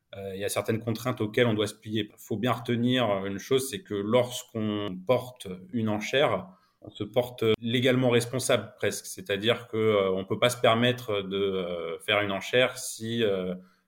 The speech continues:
c'est pour faire en fait ce qu'on appelle derrière une, une folle enchère. Ne pas régler le montant qu'on a, euh, déclaré vouloir, euh, vouloir payer, parce que ça, évidemment, c'est, c'est problématique pour toute la procédure. Ce qui fait qu'en fait, euh, ce qu'on a prévu, euh,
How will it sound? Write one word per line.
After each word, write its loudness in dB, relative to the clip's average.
c'est -12
pour -10
faire 4
en 0
fait -4
ce -10
qu'on -6
appelle -4
derrière 4
une, -2
une 0
folle 0
enchère. 0
Ne -6
pas 0
régler 2
le 4
montant 2
qu'on -8
a, 2
euh, -8
déclaré 2
vouloir, 2
euh, -8
vouloir -8
payer, -4
parce -20
que -20
ça, -20
évidemment, -4
c'est, -18
c'est -14
problématique 0
pour -12
toute -14
la -6
procédure. -2
Ce -20
qui -8
fait 2
qu'en -2
fait, 0
euh, 0
ce -12
qu'on -6
a -2
prévu, 0
euh, -4